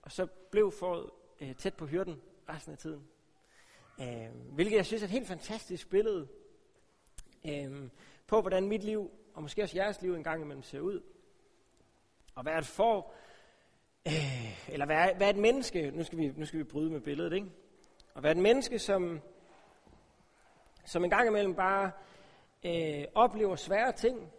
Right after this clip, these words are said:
oplever, øh, noget, hvor det minder om, at vi får, altså får et ordentligt slag med stokken, ikke? Øhm,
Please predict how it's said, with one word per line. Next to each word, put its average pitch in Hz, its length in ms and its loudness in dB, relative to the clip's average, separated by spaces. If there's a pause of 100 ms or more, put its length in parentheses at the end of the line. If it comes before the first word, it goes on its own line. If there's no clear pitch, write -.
(340)
oplever, 226 540 4 (360)
øh, 147 460 -8 (1000)
noget, 202 220 4
hvor 202 80 2
det 170 120 0
minder 214 180 -2
om, 170 100 -2
at 143 140 -8
vi 147 80 -6
får, 131 420 -8 (300)
altså - 140 -14
får 190 100 -8
et 185 60 -6 (140)
ordentligt 139 400 -12
slag 175 340 -10
med 120 80 -12
stokken, 170 440 0
ikke? 143 140 -12 (1040)
Øhm, 143 680 -12